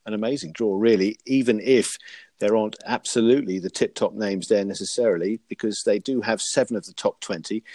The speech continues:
He's up against Kyle Edmund at the start. I mean, that's a, <laughs> some draw against the, the British number one. But in that same quarter, you've got, um, Kyrgios against Mannarino, who's just won that title over in Holland, uh, his first ever title. Great for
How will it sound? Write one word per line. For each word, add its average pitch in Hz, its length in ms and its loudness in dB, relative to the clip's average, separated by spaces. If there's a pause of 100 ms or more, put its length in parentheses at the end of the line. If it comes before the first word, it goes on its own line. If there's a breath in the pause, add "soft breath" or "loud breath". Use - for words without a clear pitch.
(120)
He's 139 260 4
up 123 140 4
against 110 340 -4
Kyle 107 360 -2
Edmund 95 400 -4
at 87 140 -4
the 92 60 -12
start. 98 380 -6
I 104 40 -6
mean, 98 180 -6
that's 107 240 -4
a, 95 100 -2
<laughs> - 60 -8
some 120 320 0
draw 107 260 4
against 104 360 0
the, 104 80 0 (280 loud breath)
the 104 80 -4
British 113 380 2 (100)
number 113 320 4
one. 104 460 4 (260 soft breath)
But 120 100 4
in 127 120 4
that 127 180 0
same 131 340 2
quarter, 135 440 0
you've 117 400 -4
got, 120 360 -4
um, 104 280 -4
Kyrgios 123 560 -2
against 104 320 -8
Mannarino, 117 680 0
who's 98 160 -8
just - 240 -8
won 110 140 -8
that 104 180 -8
title 110 420 -6 (500 soft breath)
over 107 260 2
in 104 280 -2
Holland, 135 520 2 (120)
uh, 104 260 -6
his - 200 -4
first - 340 4
ever 110 300 2 (240)
title. 120 320 -4
Great 113 300 -4
for 101 160 -2